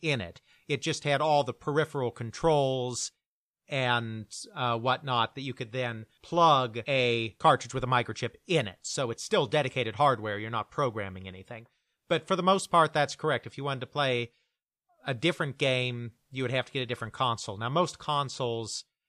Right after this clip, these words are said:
after the first couple of units came out, most consoles would be four-in-one games, six-in-one games, where it would have maybe a couple of different Pong variants and a couple of different target shooting variants,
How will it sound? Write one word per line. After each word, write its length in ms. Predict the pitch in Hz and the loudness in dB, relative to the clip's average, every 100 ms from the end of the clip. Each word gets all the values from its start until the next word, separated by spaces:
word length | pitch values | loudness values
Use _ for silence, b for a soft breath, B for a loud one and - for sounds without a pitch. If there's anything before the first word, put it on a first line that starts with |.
| _ - | _ 0
after 260 | 180 - | 0 2
the 80 | 139 | -2
first 300 | - 185 - | 2 2 2
couple 220 | 160 131 | 2 2
of 80 | 120 | -2
units 280 | 156 127 - | -4 -6 -8
came 220 | 131 113 | -6 -4
out, 160 | 110 147 | -4 -4
most 220 | 135 - | -6 -4
consoles 720 | 143 135 127 120 107 - - _ _ | -2 -2 -4 -8 -8 -10 -14 _ _
would 240 | 131 123 127 | -4 -4 -2
be 580 | 156 143 135 123 113 - _ | -2 0 0 0 -2 -6 _
four-in-one 960 | - - 165 139 127 123 123 123 120 | -10 2 4 4 2 0 0 0 -2
games, 440 | 110 120 117 113 107 | -2 -2 -2 -6 -8
six-in-one 760 | - 135 - 135 113 113 110 113 | -6 -6 -4 -4 -2 -2 -4 -2
games, 460 | 117 113 110 110 | 0 -2 -4 -4
where 100 | 127 | -4
it 40 | 120 | -2
would 140 | 113 | -2
have 220 | 127 117 | -2 -2
maybe 260 | 120 120 113 | -2 -2 -2
a 60 | |
couple 280 | - 131 127 | 0 -2 -2
of 80 | 110 | -6
different 380 | 120 - 110 - _ _ | -6 -6 -8 -10 _ _
Pong 400 | - 151 131 127 | 0 4 4 2
variants 420 | 131 127 120 123 | 0 0 0 -4
and 80 | 120 | -8
a 40 | 113 | -4
couple 280 | 127 - | -2 -2
of 80 | 113 | -4
different 380 | 123 - 113 104 | -4 -4 -6 -4
target 380 | - 139 113 - | 2 2 2 -2
shooting 540 | 131 117 117 113 110 | -2 0 -2 -4 -6
variants, 840 | 104 117 110 107 107 107 - - | -2 0 0 0 -2 -4 -6 -6